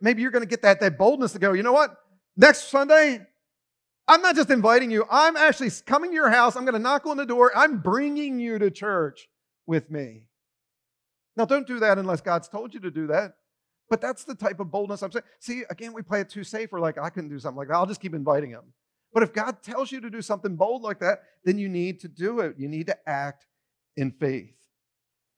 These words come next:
God can give you the boldness to talk differently and dress differently and act differently than everybody else in the world. That we don't act according to the ways of the world. We act according to the ways of the Word. So learn to pray, "God,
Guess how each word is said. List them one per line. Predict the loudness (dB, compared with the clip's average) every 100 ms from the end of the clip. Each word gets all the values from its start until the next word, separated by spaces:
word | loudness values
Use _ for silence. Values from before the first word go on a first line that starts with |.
| _ _ _ _ _ _ -4
God | -4
can | -2 -4
give | -4
you |
the | -4
boldness | -4 -6 -6 -10
to | -14
talk | -8 -2 -2 -2
differently | -8 -10 -14 -14
and | -14 -10
dress | -4 -4 -4
differently | -8 -8 -10 -14
and | -8
act | -4 -4
differently | -6 -8 -10 -10
than | -10 -10 _ _
everybody | -2 0 0 -2
else | -4 -4
in | -10
the |
world. | -8 -6 -6 _ -6
That | -4
we | -2
don't | -2 -4 _
act | -6 -2 -2 -4
according | -8 -8 -8
to | -8
the | -8
ways | -4 -2 -4
of | -8
the |
world. | -8 -6 -4 -4
We | -6
act | -8 -12 -12
according | -12 -10 -10
to | -8
the |
ways | -8 -8 -8
of | -10
the | -14
Word. | -12 -12 -12 -14 -20 _ _ _ _ _ _ _ _ _ _ _ _ _
So | -14
learn | -6 -2 -2
to |
pray, | -4 -4 -4
"God, | -2 -2 0 -2